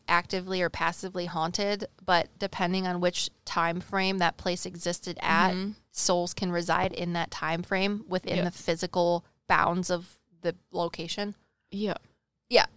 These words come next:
Speaker 1: So he wouldn't be able to interfere with the paranormal timeline of the brothel that was there before and the past historical things. He is limited to the place in which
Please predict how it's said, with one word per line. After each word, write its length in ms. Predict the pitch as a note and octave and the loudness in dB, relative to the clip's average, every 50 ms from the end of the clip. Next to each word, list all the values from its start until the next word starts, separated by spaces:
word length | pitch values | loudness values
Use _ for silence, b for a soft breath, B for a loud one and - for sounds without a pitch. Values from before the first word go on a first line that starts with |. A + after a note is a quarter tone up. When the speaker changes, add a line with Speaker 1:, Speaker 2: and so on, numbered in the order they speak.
| _ _ _ _ _ | _ _ _ _ _
Speaker 1:
So 160 | _ - A#3+ | _ 6 6
he 160 | C#4 B3 D4 | 8 8 8
wouldn't 240 | D4+ C#4 C#4+ C4+ C4 | 6 6 6 4 4
be 120 | - A#3+ A3+ | 6 6 6
able 180 | A3+ G#3+ A3 | 8 6 6
to 180 | G#3 A3 - - | 4 4 4 4
interfere 500 | G#3+ G#3+ - G3 F#3+ - - G#3+ G#3 G#3 | 4 4 4 2 2 2 2 4 4 6
with 220 | G3 F#3 F#3 - | 4 4 2 2
the 380 | - F#3+ F3+ F3 F3+ F3+ F3 - - _ | 2 4 4 6 4 4 2 0 -6 _
paranormal 600 | - - G3+ G3 G3 G3 G3 F#3 F3+ F3+ F3 E3+ | 2 4 6 6 6 6 4 2 4 2 0 0
timeline 720 | - - F#3 F3 F3 F3+ F3+ F3 E3+ E3+ E3+ E3+ E3+ E3+ - - _ | 0 -2 0 2 2 2 0 0 0 0 0 0 -2 -2 -4 -2 _
of 520 | - F3 F3 F3 F3 E3+ E3+ F3 - - b b b b b _ _ | 4 6 6 6 4 4 0 -4 -12 -16 b b b b b _ _
the 100 | _ G3 | _ -6
brothel 400 | F#3 F3+ F3 E3+ E3+ F3 - F3+ F3 | 0 4 6 6 6 4 2 2 2
that 140 | F3+ - | 2 2
was 140 | - F#3 F3+ F#3 | 2 0 -2 0
there 160 | F3+ F3 F3 | 0 0 0
before 600 | F3 E3+ E3+ - - - E3 E3+ F3 F3+ F#3+ F#3+ | 0 -4 -6 -4 -2 0 2 4 4 4 4 2
and 180 | - - F3 E3+ | 2 0 -2 -2
the 40 | E3+ | -4
past 380 | - - - E3 E3+ - - - | -4 0 2 2 0 0 -4 -6
historical 520 | G3 - - G#3+ G#3 G#3 - - G#3+ G#3+ | -6 -4 0 0 0 0 0 -2 -4 -2
things. 440 | - A3 A3 A3 A3 A3 A3 - - - | -2 -2 -2 -2 -2 -2 -4 -4 -6 -8
He 280 | - - G#3 G#3 G3 | -10 -8 -2 0 0
is 100 | F#3+ F3 | 0 2
limited 800 | F3 E3+ E3+ F3 F#3 F#3+ G3+ G#3 G#3+ G#3+ A3+ A3+ A3+ A3+ A3+ A3+ - _ - | 0 -2 0 2 2 2 4 4 4 6 6 6 4 4 2 0 -6 _ -6
to 480 | - - G3+ G3 F#3+ F3 E3+ E3+ - - _ | -4 -2 0 2 2 2 2 0 -2 -4 _
the 120 | - F#3 F3+ | -10 -10 -8
place 400 | - - G3 F#3 F3+ F#3 - - | -4 0 2 2 2 2 0 -2
in 140 | F3+ F3 | -2 0
which 240 | F3+ E3+ E3 - - | 0 0 0 -2 -4